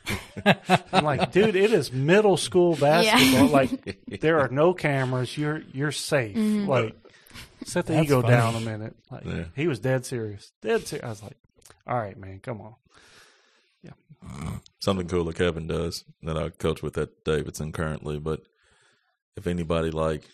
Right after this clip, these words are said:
Speaker 3: I just thought of that when you were talking about that, anybody, like, falls down or whatever, like, he always, like,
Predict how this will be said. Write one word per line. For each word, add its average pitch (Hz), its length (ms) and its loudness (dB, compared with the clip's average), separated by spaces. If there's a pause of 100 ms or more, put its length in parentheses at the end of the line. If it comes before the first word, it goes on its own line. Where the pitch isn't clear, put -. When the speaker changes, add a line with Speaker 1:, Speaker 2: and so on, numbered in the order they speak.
(180)
Speaker 3:
I 82 60 -12
just 76 180 -10
thought 76 160 -6
of 73 60 -8
that 76 200 -6
when 78 80 -10
you 76 80 -6
were 73 80 -8
talking 73 220 -6
about 73 180 -10
that, 76 240 -6
anybody, 80 400 -4
like, 76 220 -6 (160)
falls 73 420 -6
down 71 340 -6
or 60 60 -14
whatever, 62 540 -10 (600)
like, 78 180 -10
he 82 200 -6
always, 73 680 -4
like, 76 200 -6